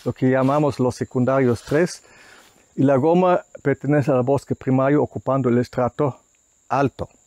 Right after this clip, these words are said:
En las vistas, en las, eh, filmaciones del dron hemos podido observar que hay un problema aquí de estratificación, quiere decir la inga con su vida de ciclo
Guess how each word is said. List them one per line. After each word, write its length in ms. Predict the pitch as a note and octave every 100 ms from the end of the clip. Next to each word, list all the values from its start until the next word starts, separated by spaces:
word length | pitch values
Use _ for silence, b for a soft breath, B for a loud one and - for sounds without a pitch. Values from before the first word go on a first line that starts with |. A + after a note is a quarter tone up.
| _ _ b b b b
En 140 | D3+ D3
las 180 | C#3+
vistas, 560 | E3 E3+ D#3 C3+ - -
en 140 | C#3
las, 280 | B2+ B2+ -
eh, 160 | B2+ A#2+
filmaciones 600 | D3 C3+ C3 D3+ D3+ -
del 140 | C#3
dron 260 | C3 D3 D#3+
hemos 220 | C#3+ C3+
podido 360 | - C#3+ C3+ B2+
observar 500 | - C3+ B2+ D3 C#3+ b b b b b _ -
que 400 | C#3+ C#3 D3 - _ _ _ -
hay 160 | D3+
un 60 | D#3+
problema 420 | D3+ D3 D#3 D#3
aquí 200 | C#3+ C#3+
de 100 | C#3+
estratificación, 880 | C3+ C#3+ B2+ B2+ - C3 B2 E3 B2
quiere 260 | - C3+ B2+
decir 400 | B2 - D#3 C#3+
la 160 | B2 -
inga 640 | F3+ F#3 E3+ C#3 E3+ G3 b b b b
con 160 | - C#3+
su 120 | -
vida 240 | C3 D#3+ D3
de 100 | C#3
ciclo 600 | - - C3+ B2 A2